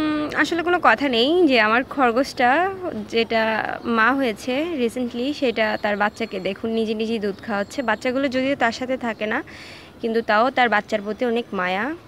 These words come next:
আমার প্রত্যেকটা খরগোশই তার বাচ্চাকে অনেক ভালোবাসে। আমার খুব একটা জোর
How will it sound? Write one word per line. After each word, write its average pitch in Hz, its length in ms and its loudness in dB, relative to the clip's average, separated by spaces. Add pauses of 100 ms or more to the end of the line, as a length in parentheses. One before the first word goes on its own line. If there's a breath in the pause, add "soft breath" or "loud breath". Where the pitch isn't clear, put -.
আমার 233 180 -2
প্রত্যেকটা 254 360 -4 (100)
খরগোশই 254 400 -2
তার 220 160 0
বাচ্চাকে 202 360 -6
অনেক 214 100 -8 (120)
ভালোবাসে। 202 480 -6
আমার 214 200 -6
খুব 233 180 -4
একটা 220 220 -4
জোর 214 120 -2